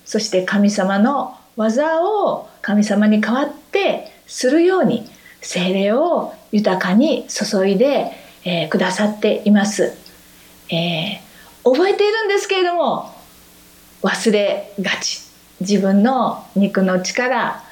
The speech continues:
自分の努力で、えー、いろんなことをやりがちなものです。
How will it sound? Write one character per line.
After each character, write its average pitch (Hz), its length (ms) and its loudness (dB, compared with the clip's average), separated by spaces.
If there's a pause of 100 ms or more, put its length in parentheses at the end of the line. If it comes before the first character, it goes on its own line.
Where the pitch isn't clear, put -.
(160)
自 190 180 -2
分 202 100 2
の 202 140 2
努 226 140 2
力 311 260 2
で、 233 340 0 (320)
え 160 200 -2
ー、 - 20 0
い 156 60 0
ろ 175 80 0
ん 180 40 4
な 180 120 2
こ 185 100 0
と 254 260 0
を - 160 -4 (440)
や 175 120 0
り 190 100 2
が 202 100 2
ち 208 120 0
な 214 120 6
も 220 100 6
の 233 140 6
で 220 100 4
す。 - 300 -2